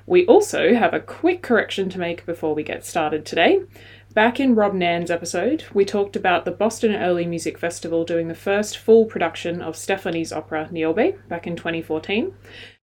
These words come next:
However, we just got a message that this opera was actually staged and performed first in twenty ten in Covent Garden with Balthazar Neumann Ensemble,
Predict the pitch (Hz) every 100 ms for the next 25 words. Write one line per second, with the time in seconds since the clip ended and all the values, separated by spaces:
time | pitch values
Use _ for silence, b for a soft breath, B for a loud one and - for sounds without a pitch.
0 | _ - 170 285 - 180 269 - - 202
1 | 285 349 415 415 240 196 180 180 - 170
2 | 131 254 220 233 220 208 165 175 208 202
3 | 208 170 160 160 196 185 233 214 170 160
4 | - - 196 247 - 190 180 160 160 -
5 | 254 165 226 - 175 170 156 - - 185
6 | 247 330 - 170 - 180 202 233 190 175
7 | 180 170 180 185 156 156 151 151 147 139
8 | 226